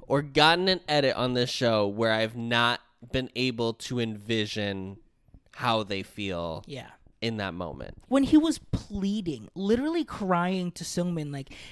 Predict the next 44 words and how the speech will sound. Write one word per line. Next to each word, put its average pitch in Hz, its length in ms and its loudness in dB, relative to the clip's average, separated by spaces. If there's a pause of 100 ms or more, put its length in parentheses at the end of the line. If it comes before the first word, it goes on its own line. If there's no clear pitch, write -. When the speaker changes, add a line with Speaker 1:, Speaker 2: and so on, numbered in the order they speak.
(160)
Speaker 2:
"Can 233 140 -8
we 254 120 -4
please 202 600 -4
stop - 720 -4
talking 170 440 0
about 151 360 -6
this? 156 400 -8
Speaker 1:
Yeah. 190 300 0
Speaker 2:
Uh, - 40 -4
we 220 320 2
need 196 460 -2
to - 180 0
prac-," 160 320 0
like, 233 200 4 (280)
Speaker 1:
Yeah. 90 300 -2 (340)
Speaker 2:
even 320 340 6
though 381 120 6
none 226 280 4
of 226 120 2
them 254 160 6
were 220 140 6
like, 170 280 2 (100)
"I 214 140 0
don't 247 180 -4
know 233 100 -2
why 190 220 2
he 180 220 -4
feels 170 540 2
that 170 220 -2
there's 156 240 -2
no 151 200 0
time," 143 560 -6 (160)
he 285 320 -2
genuinely 175 1120 0
felt, 139 380 -10 (280)
he 214 80 -8
Speaker 1:
Right. 214 220 0
Speaker 2:
gen-, 185 500 -4
he 226 400 -2
was 220 180 0
like, 165 300 0
"There 185 240 4
is 175 260 0
no 127 140 -12